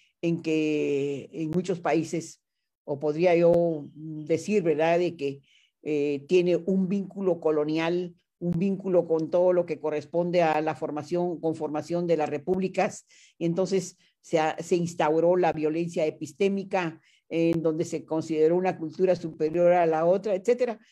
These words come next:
Entonces, yo creo que esto ha, ha dado lugar a que los países les ha costado muchísimo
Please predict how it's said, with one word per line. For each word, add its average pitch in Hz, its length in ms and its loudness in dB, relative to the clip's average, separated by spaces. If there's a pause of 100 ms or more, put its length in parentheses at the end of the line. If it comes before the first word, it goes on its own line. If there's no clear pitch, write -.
(100)
Entonces, 214 320 -4
yo 226 100 0
creo 285 280 2
que 214 320 -4 (100)
esto 269 420 0 (160)
ha, 196 480 -6
ha 180 120 -2
dado 202 300 2
lugar 233 520 0 (340)
a 175 200 -6
que 170 400 -2
los 180 200 -2
países 185 720 -4
les 156 220 -8
ha 175 140 -4
costado 170 480 -2
muchísimo 170 800 -6